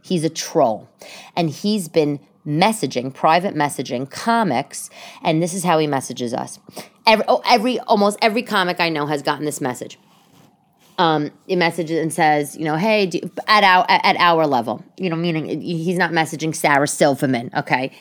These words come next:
asking to do a private gig, but he messages and says, "Hey,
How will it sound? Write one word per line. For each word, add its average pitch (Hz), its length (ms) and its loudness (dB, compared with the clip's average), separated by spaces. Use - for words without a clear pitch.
asking 160 340 -2
to 156 80 -14
do 147 160 -2
a 139 60 -2
private 139 440 -6
gig, 123 240 -4
but 175 80 -4
he 185 80 2
messages 170 500 -2
and 151 140 -6
says, 143 220 0
"Hey, 214 440 2